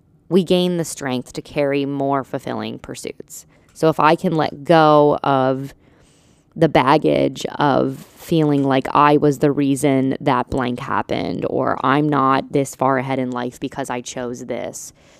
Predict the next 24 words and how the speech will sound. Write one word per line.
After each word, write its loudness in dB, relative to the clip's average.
if -2
I 2
can -6
let -2
go 0
of -6
that, 2
then -4
I'm -6
able -6
to -10
open -2
up -6
space -8
to -10
find -4
something -8
that's -8
going -6
to -8
positively -6
push -10
me -12
forward. -8